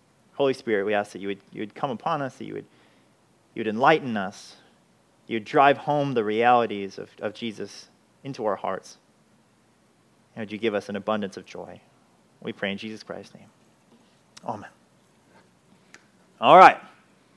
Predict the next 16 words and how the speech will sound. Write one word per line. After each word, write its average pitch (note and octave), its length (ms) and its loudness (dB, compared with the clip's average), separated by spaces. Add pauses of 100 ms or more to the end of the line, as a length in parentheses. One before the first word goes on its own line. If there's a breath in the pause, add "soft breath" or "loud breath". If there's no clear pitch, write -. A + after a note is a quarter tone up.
(280)
So A3 200 12
Paul A3+ 320 12
is G#3 100 12
trying G#3 200 2
to E3+ 60 6
confirm B3 720 8 (240 loud breath)
and, E3+ 180 2
and E3 140 4
show C4 440 10
that G3+ 120 4
this F#3+ 160 4
gospel G#3+ 500 2
is D#3 80 2
the D3+ 120 0
real G3 260 8
gospel. D#3+ 600 4